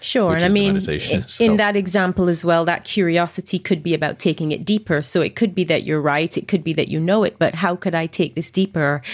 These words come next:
Speaker 1: How could I learn more? Because often I know how many times we think we know a subject matter and we're just scratching the surface.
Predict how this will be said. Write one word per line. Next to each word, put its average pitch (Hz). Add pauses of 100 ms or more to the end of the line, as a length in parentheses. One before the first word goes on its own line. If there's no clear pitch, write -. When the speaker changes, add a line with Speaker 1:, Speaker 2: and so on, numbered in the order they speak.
(120)
Speaker 1:
How 185
could 180
I 165
learn 160
more? 165 (300)
Because 185
often 202
I 170
know 165
how 180
many 165
times 160
we 160 (300)
think 247
we 202
know 170
a 156
subject 147
matter 156
and 165
we're 170
just 233
scratching 202
the 175
surface. -